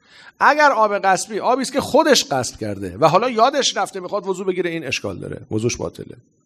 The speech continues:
اما اگر نه، دیگران غصب کردن، اینم استفاده کرده و اینم که استفاده کرده یادش رفته، نه اینکه با علم به این که غصبیه بازم بره وضو بگیره، این که باطله،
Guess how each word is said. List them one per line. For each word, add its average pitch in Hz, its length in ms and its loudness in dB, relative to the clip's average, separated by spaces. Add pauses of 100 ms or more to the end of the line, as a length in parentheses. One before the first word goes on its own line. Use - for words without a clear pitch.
(1080)
اما 220 220 6
اگر 247 160 2
نه، 247 140 -2
دیگران 214 480 0
غصب 240 220 0
کردن، 233 240 -4
اینم 240 180 -4
استفاده 160 400 -2
کرده 120 440 -4 (720)
و 143 300 6 (120)
اینم 160 220 2
که 160 120 2
استفاده 160 380 2
کرده 175 220 2
یادش 254 440 6
رفته، 160 440 0
نه 180 80 -4
اینکه 233 200 0
با 190 220 4
علم 202 380 4
به 180 80 -2
این 196 140 -2
که 185 100 -2
غصبیه 180 520 4
بازم 202 220 6
بره 185 160 6
وضو 160 220 4
بگیره، 147 160 -2
این 170 100 -6
که 190 60 -2
باطله، 180 400 -2